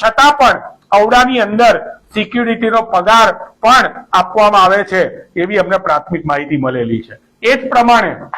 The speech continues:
આ વાત હતી ઔડાની અને બીજી વાત કરું છું હું ઘોડાસરની. આ જે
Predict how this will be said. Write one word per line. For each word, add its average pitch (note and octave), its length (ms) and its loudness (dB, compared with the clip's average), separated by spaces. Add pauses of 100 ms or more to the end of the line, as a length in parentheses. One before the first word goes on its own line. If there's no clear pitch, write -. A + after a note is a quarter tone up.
(300)
આ A#3 140 6
વાત A#3+ 240 4
હતી A#3+ 240 0
ઔડાની A3 460 2 (380)
અને G#3 120 -4
બીજી G3 340 -4
વાત A#3 180 0
કરું A#3+ 240 -2
છું A#3 160 -2
હું A#3 120 -2
ઘોડાસરની. E3+ 760 0 (380)
આ G#3+ 180 0
જે B3 80 0